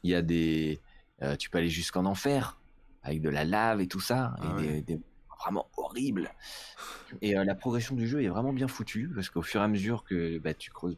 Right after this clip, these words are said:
Speaker 1: plus ou moins loin, euh, ton, ton personnage, il va être de plus en plus fort, mais aussi tes capacités à te déplacer, parce qu'au début, tu peux juste marcher et puis, euh, sauter, mais après, t'auras, par exemple, un grappin.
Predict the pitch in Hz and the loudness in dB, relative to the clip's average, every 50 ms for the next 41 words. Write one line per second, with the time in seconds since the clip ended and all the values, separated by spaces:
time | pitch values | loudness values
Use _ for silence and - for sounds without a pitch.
0 | - - 85 76 82 82 80 80 78 82 82 90 101 117 123 - - - - - | -8 -10 -8 -6 -4 -4 -2 -2 -2 0 0 0 -2 -2 -4 -8 -12 -18 -18 -18
1 | - - - - 73 73 73 71 71 71 71 73 67 - - 73 71 67 - 78 | -20 -20 -14 -8 -4 -2 0 0 0 0 -2 -4 -4 -6 -6 -6 -6 -6 -6 -8
2 | 71 - 78 - - - 82 80 85 85 78 76 73 71 65 - 69 - - 78 | -10 -8 -10 -10 -6 -4 -2 -2 0 -2 -2 -2 -2 -4 -4 -6 -10 -12 -10 -10
3 | 73 - - - - - 135 127 107 92 90 90 - 101 101 95 95 - - 85 | -12 -12 -12 -8 -4 -2 -2 0 2 2 0 0 -2 -4 -4 -4 -4 -4 -6 -6
4 | - - - 80 - 92 92 - - 95 - - 104 101 98 95 - - - _ | -6 -4 -4 -4 -2 -4 -4 -4 -6 -8 -6 -2 -2 -2 -2 -4 -8 -16 -20 _
5 | - - 92 - - 92 92 107 92 - 104 104 - - 110 107 92 90 - - | -10 -8 -4 -2 0 2 2 2 2 2 0 0 0 0 0 0 0 -2 -2 0
6 | 92 90 90 92 101 104 - - - - 87 87 92 92 - - 92 90 87 - | 2 2 4 4 2 2 0 -2 -4 -4 -2 -2 -2 -2 -2 -2 0 0 0 0
7 | - - - 95 95 98 90 85 80 - - - - 78 73 69 - - 92 90 | -2 -4 -4 -4 -2 0 0 0 -2 -4 -6 -6 -4 -4 -4 -4 -2 -4 -4 0
8 | - 120 117 117 - - - - - - - - - - - - - - - - | 0 0 0 -2 -4 -10 -20 -20 -14 -6 -2 -2 -2 0 0 -2 0 0 0 0
9 | 76 76 143 143 69 69 139 - - 76 78 - 78 - - 76 78 - - - | 0 0 0 0 -2 -2 -4 -4 -4 -4 -2 -4 -4 -4 -2 -4 -2 0 0 0
10 | 190 - 123 113 110 | 0 0 -2 -2 -2